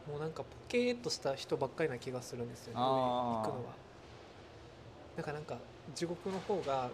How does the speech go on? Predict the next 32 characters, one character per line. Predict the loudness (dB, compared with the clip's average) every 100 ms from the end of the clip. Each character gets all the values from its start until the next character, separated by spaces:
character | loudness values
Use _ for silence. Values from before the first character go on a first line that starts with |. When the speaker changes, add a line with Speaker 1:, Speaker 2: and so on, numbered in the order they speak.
| -6
Speaker 1:
こ | -4 -2 -2 -4 -8 -8
う、 |
ま | -4
あ、 |
YouTuber | 0 0 0 2 2 6 4 4 -2
み | -2
た | -2
い |
な | -2
感 | -4 -6
じ | -6
で | -6
楽 | -4 -4
し |
そ | -4
う | -6
じ |
ゃ | -6 2 6 6 6 2 2 -2 0 -2 2
な |
い？ |
Speaker 2:
<laughs> | 2
Speaker 1:
ネ |
タ | 8 8
は | 8
尽 | 6
き | 2
な | 2
い | 2
み | -2
た |
い |
な。 | -6